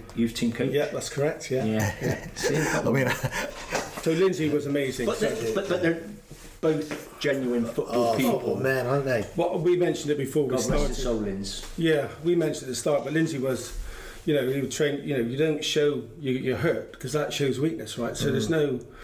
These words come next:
Speaker 2: like I said, I've fallen out of love with the game a little bit because it's about who can cheat the best, the referee the best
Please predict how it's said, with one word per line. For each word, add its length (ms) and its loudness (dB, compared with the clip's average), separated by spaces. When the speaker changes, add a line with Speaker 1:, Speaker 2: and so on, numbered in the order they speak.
Speaker 2:
like 100 -2
I 60 0
said, 180 2
I've 80 -6
fallen 280 2
out 100 2
of 120 2
love 160 4
with 80 -4
the 60 -6
game 240 2
a 40 -2
little 180 -4
bit 180 0
because 280 0
it's 120 -2
about 360 2
who 180 2
can 160 -2
cheat 400 0
the 60 -2
best, 420 0
the 80 0
referee 460 0
the 60 -6
best 420 -4